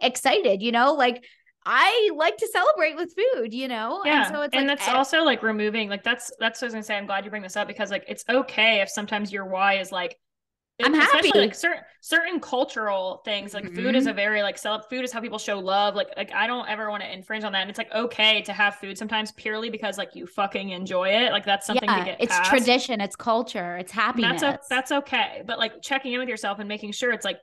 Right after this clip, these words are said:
Speaker 2: "Is that because I'm choosing that and I want to enjoy it? Or is it because I feel like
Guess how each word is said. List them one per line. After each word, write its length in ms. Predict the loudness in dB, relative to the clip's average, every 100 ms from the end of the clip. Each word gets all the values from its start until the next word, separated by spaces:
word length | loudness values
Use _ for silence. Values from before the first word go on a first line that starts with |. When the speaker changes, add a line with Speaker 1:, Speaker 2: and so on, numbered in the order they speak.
| 0
Speaker 2:
"Is 180 | 0 2
that 180 | 0 0
because 240 | -2 -8 -6
I'm 360 | -2 0 -2
choosing 500 | -6 -4 -2 -2 -4
that 320 | -6 -6 -6 -8
and 140 | -4
I 160 | -2 -2
want 240 | -4 -6
to 100 | -8
enjoy 280 | -8 -4 -4
it? 80 | -4 -2
Or 300 | 2 2 2
is 100 | 0
it 100 | -8
because 300 | 0 0 0
I 80 |
feel 240 | -2 -4 -2
like 220 | 0 -2